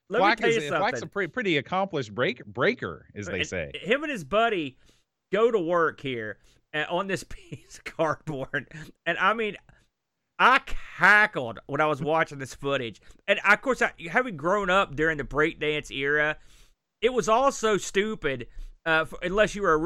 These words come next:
Speaker 1: r-, a proper breakdancer. Otherwise, you were just sort of a dingbat that was wallowing around on a piece of cardboard. You know what I mean? And
Speaker 2: <laughs> I
Speaker 1: we
Speaker 2: know what you
Speaker 1: all
Speaker 2: mean.
Speaker 1: gave it a shot, but thank God none of us videotaped them. But Flack's taking a bullet for us. He, <laughs>
Speaker 2: <laughs>
Speaker 1: because that's what this,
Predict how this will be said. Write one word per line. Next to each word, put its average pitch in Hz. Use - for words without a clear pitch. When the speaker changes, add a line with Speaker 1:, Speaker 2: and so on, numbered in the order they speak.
Speaker 1:
r-, -
a 160
proper 202
breakdancer. 151
Otherwise, 208
you 170
were 170
just 170
sort 190
of 151
a 147
dingbat 160
that 160
was 139
wallowing 170
around 156
on 151
a 135
piece 156
of 117
cardboard. 156
You 165
know 180
what 220
I 185
mean? 190
And 214
Speaker 2:
<laughs> -
I -
Speaker 1:
we 226
Speaker 2:
know 202
what 208
you 233
Speaker 1:
all 277
Speaker 2:
mean. 185
Speaker 1:
gave 208
it 185
a 170
shot, 190
but 202
thank 262
God 220
none 196
of 226
us 190
videotaped 175
them. 160
But 160
Flack's 214
taking 214
a 185
bullet 180
for 147
us. 127
He, 165
<laughs> -
Speaker 2:
<laughs> 147
Speaker 1:
because 208
that's -
what -
this, -